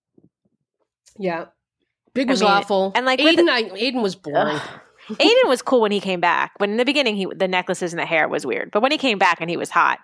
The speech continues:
Speaker 1: Oh, yeah.
Speaker 2: I was like, "Yo,
Speaker 1: Oh,
Speaker 2: Team
Speaker 1: yeah.
Speaker 2: Aiden for,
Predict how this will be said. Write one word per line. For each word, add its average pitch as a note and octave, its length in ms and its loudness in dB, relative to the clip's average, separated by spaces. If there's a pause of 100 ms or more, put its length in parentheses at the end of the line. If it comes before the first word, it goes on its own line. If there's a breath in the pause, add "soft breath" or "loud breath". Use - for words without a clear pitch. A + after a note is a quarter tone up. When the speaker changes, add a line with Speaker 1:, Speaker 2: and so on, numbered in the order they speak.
Speaker 1:
Oh, A#3+ 160 2
yeah. A3 340 -2
Speaker 2:
I F3+ 60 4
was E3 140 -2
like, D#3 240 -2
"Yo, D#3+ 420 0 (120)
Speaker 1:
Oh, A3 120 0
Speaker 2:
Team G3+ 140 0
Speaker 1:
yeah. F#3 120 -4
Speaker 2:
Aiden D#3+ 360 -4
for, - 220 -6